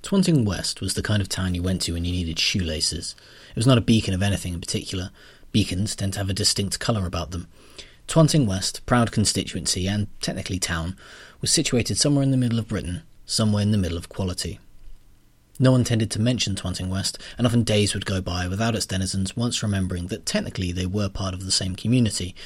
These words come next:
rather than just living near some other people. It had the feel of a procedurally generated environment.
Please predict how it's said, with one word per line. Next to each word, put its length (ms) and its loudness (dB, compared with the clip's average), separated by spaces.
rather 240 6
than 180 2
just 180 -2
living 360 2
near 180 0
some 220 0
other 140 -6
people. 440 -6
It 60 -2
had 100 -2
the 80 0
feel 280 4
of 120 2
a 40 4
procedurally 600 2
generated 560 0
environment. 560 0